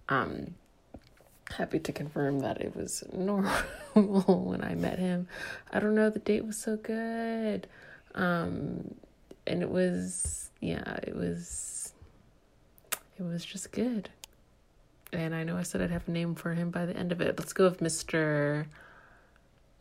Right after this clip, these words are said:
Old Fashioned. I don't know. That's just 'cause those were our drinks. Which also, I think the most important thing I learned is that, holy gosh,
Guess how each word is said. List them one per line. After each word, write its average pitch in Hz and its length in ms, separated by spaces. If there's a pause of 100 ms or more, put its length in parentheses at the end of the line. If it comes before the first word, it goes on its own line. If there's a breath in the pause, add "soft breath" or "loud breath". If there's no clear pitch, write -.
(3000)
Old 180 260
Fashioned. 262 1040
I - 120
don't - 140
know. 107 100
That's - 180
just - 160
'cause 156 120
those 151 180
were 151 100
our 143 100
drinks. 156 320
Which 156 240
also, 151 380
I 185 60
think 151 180
the 147 60
most 139 180
important 156 340
thing 170 160
I 175 80
learned 180 320
is - 140
that, 117 260 (480 loud breath)
holy 170 300
gosh, 135 760